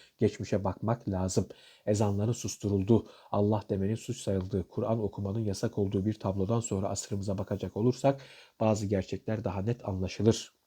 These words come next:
Verilen müjdelere doğru adım adım ilerleniyor.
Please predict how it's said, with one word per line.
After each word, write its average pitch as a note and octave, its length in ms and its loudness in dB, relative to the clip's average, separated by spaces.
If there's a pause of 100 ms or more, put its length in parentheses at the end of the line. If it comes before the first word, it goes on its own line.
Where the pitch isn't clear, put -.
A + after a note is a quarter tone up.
(580)
Verilen A2 320 8
müjdelere G#2 540 2
doğru G#2+ 240 2
adım A2+ 340 0
adım C3 300 2 (460)
ilerleniyor. G#2+ 1000 6